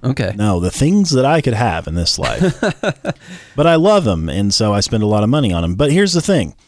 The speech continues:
Speaker 2: Everyone starts
Speaker 1: You probably would have been in Billboard Top forty twice by now.
Speaker 2: I know, at least.
Speaker 1: <laughs>
Speaker 2: At least. Um, but, but the, everyone, there's always gonna be a bottom ten percent or bottom one percent or whatever you wanna say.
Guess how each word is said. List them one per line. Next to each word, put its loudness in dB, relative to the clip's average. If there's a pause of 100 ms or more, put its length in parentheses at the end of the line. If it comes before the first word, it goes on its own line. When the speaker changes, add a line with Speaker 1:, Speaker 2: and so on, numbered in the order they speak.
(340)
Speaker 2:
Everyone 2
starts 2
Speaker 1:
You 4
probably 2
would 2
have 0
been 2
in 2
Billboard 0
Top -2
forty 0
twice -2
by -4
now. -10
Speaker 2:
I 0
know, 2
at 0
least. 0
Speaker 1:
<laughs> -6
Speaker 2:
At -4
least. 2 (720)
Um, 2 (120)
but, -2 (300)
but 0 (440)
the, 2 (200)
everyone, 2
there's 0
always 2
gonna 2
be 2
a 4
bottom 2
ten 0
percent -2
or -2
bottom 0
one 0
percent -2
or 0
whatever 2
you 2
wanna 0
say. -4